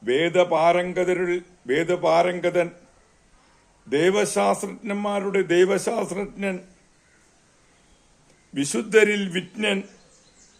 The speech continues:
വിജ്ഞരിൽ വിശുദ്ധൻ എന്നിങ്ങനെയാണ് വിശുദ്ധ അഗസ്തീനോസ് അറിയപ്പെട്ടിരുന്നത്.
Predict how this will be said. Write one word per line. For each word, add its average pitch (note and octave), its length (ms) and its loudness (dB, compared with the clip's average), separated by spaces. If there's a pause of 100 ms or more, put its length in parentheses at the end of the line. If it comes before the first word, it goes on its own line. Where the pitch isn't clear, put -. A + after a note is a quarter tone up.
(260)
വിജ്ഞരിൽ F#3+ 840 -4
വിശുദ്ധൻ E3+ 580 -2 (2500)
എന്നിങ്ങനെയാണ് E3 1000 0 (400)
വിശുദ്ധ C3 320 -8
അഗസ്തീനോസ് C#3+ 1120 -6
അറിയപ്പെട്ടിരുന്നത്. C3 880 -6